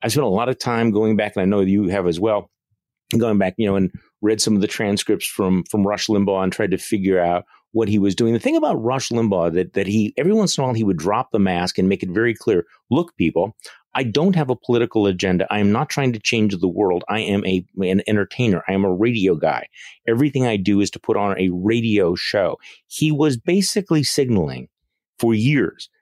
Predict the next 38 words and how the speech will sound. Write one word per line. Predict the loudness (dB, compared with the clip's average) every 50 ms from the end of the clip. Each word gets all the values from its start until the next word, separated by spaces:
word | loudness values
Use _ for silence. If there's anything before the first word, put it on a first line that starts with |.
| _ _ -6
"This | -2 0 0 0 0 0
is | 0 -2 -2 -2 0
all | 0 2 2 0 -2
performative, | -4 -4 -4 -4 -4 -4 -2 -2 0 2 2 2 2 0 -2 -6 -2
just | -2 -2 -2 -2 -2
so | -2 -2
you | -2 0 -2 -2 0
understand | 0 0 0 0 0 -2 -2 -2 0 0 2 2 0
that." | 0 0 -4 -4 _ _ _ -20 -20 -20 _ _ _ -4
Now, | -2
I | -2 -2
think | 0 0 0 0 0 -2
that | -2 -2
he | 0 0 2 2
forgot | 2 0 -2 -2 -2 0 0 0 0 0 -2 -4 -4 _
that | 0 0 0
it | 2
was | 2 2 2
a | 2
shtick | 0 0 -2 -2 -4 -2 -2
at | -2 0
a |
certain | 0 0 0 -2 -2 -4
point, | -4 -4 -4 -4 -4 -8 -14 _ _ _ _ _ _ -2
and | 0 0
he | 2
began | 2 0 0 0 0
to | 0 0
take | 0 -2 -2 0
himself | 0 0 0 0 -2 0
very, | 0 2 2 2
very | 2 0 0 0
seriously, | 0 0 0 2 2 2 2 2 0 -2 -4 -6 -6 -6 -8 _ _ -20 -16 -10
and | -8 -4
particularly | -4 -2 -2 0 2 2 4
near | 4 4 4 2 2
the | 2 2 2
end. | 2 0 -2 -4 -6 -10